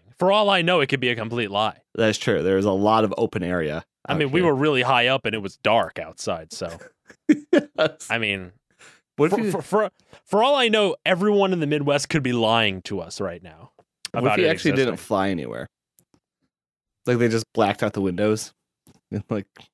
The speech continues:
Speaker 1: That's like a
Speaker 2: Woo!
Speaker 1: Twilight Zone episode.
Speaker 2: Pretend that you didn't move and, like, you actually end up being in the same spot.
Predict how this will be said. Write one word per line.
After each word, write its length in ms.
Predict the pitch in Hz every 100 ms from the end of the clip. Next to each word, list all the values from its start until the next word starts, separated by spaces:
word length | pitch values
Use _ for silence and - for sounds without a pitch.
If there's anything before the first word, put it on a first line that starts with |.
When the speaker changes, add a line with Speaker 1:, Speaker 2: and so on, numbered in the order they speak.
| _ -
Speaker 1:
That's 340 | 202 330 370
like 80 | 370
a 40 | 349
Speaker 2:
Woo! 120 | 339
Speaker 1:
Twilight 320 | 330 - 92 85
Zone 160 | 87
episode. 300 | 87 - - 143
Speaker 2:
Pretend 420 | 143 170 202 160
that 60 | 135
you 100 | 135
didn't 180 | 147 123
move 400 | 139 151 151 147
and, 140 | 110
like, 160 | 113 113
you 80 | 110
actually 200 | - 110
end 60 |
up 80 | 113
being 180 | 117 117
in 80 | 113
the 60 |
same 200 | 120 110
spot. 300 | 113 117 131